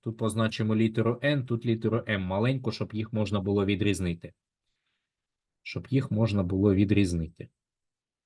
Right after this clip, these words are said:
Відповідно, що в нас відомо? В нас відомо, що, м, дугу А Н Б, А Н Б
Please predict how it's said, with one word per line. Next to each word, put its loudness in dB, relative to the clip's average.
Відповідно, 6
що 4
в 8
нас 6
відомо? 2
В 0
нас 2
відомо, 2
що, 0
м, -4
дугу 6
А 6
Н 2
Б, 4
А -10
Н -4
Б 2